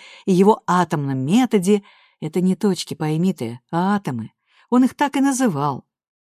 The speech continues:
И том, что в войну Филонов умер от голода в своей мастерской в Ленинграде, хотя у него была банка меда, которую он берег для смешивания красок. Однажды под большим секретом Марина мне поведала,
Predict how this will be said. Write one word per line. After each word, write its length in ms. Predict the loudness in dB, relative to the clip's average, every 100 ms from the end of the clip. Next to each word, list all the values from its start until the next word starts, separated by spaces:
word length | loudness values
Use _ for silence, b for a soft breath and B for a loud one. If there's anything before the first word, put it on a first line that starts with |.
| _ -6
И 100 | 0
том, 200 | 0 0
что 200 | 0 2
в 60 |
войну 300 | 4 4 4
Филонов 540 | 4 2 4 2 2 2
умер 240 | 2 2
от 140 | -2
голода 400 | -2 -2 0 -2
в 80 | -4
своей 240 | -6 -4 -2
мастерской 600 | -2 -4 -8 -6 -4 -2
в 60 |
Ленинграде, 800 | -2 -4 -4 -2 -2 0 0 -2 b b -14
хотя 220 | -6 -4
у 40 |
него 220 | -2 -2
была 240 | -2 -2 -2
банка 400 | -2 -2 -2 -2
меда, 340 | 0 0 -2 B B B
которую 380 | -8 -4 0 2
он 100 | 2
берег 320 | 2 2 0
для 160 | 0 -4
смешивания 560 | -4 -6 -6 -8 -10
красок. 640 | -10 -10 -10 -10 -12 -16 _ _ _ _ _ _ _ _ -8
Однажды 480 | -2 2 2 2
под 160 | -2 0
большим 320 | 0 0 -2
секретом 480 | -2 -2 -2 -2 0
Марина 380 | 0 2 4 4
мне 180 | 2 0
поведала, 600 | 0 0 2 2 -2